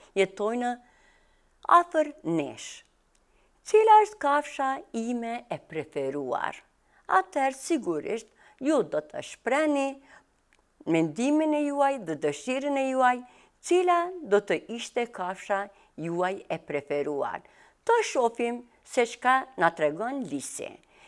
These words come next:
Lisi tregon se qeni është kafsha e tij e preferuar. Përse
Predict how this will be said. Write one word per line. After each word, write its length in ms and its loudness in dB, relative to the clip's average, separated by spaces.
Lisi 420 4
tregon 640 0
se 280 -2
qeni 540 0
është 400 -4
kafsha 640 -6
e 180 -2
tij 500 -8
e 180 2
preferuar. 960 2
Përse 440 6